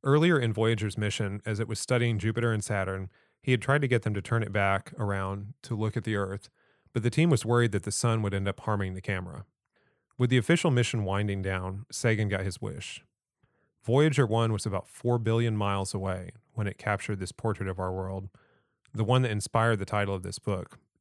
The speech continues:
just before its camera was shut down to conserve power for other more crucial systems. Caught in the center of scattered light rays,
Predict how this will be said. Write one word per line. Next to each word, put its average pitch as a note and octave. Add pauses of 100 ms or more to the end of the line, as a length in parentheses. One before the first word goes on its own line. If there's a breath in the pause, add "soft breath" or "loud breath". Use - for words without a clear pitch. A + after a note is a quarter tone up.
just C3+
before B2
its G2+
camera A#2+
was F#2
shut F2+
down F#2+ (180)
to -
conserve G#2
power G2+
for G2
other G2
more F#2+
crucial G#2
systems. - (1080)
Caught D#3+
in D#3
the A#2+
center C3+
of G2
scattered A2
light G2+
rays, F#2